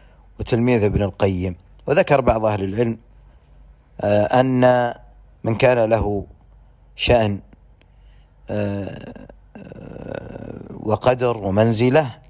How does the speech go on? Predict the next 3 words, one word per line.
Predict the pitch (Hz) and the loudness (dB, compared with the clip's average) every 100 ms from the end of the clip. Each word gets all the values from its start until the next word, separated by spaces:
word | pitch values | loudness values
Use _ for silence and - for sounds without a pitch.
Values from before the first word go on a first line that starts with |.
| - - - | -20 -14 0
كالسلطان | 107 104 101 - - - - _ - - - - 104 - 110 110 | 4 4 2 -4 -20 -20 -20 _ -12 -4 0 0 0 2 2 2
المسلم | 101 95 107 - 113 110 107 90 85 - _ - - - - 92 | 0 -2 0 0 0 -2 -2 -4 -8 -12 _ -20 -20 -20 -8 -4
والعالم | 95 101 117 117 110 113 110 | -2 2 4 4 4 0 -2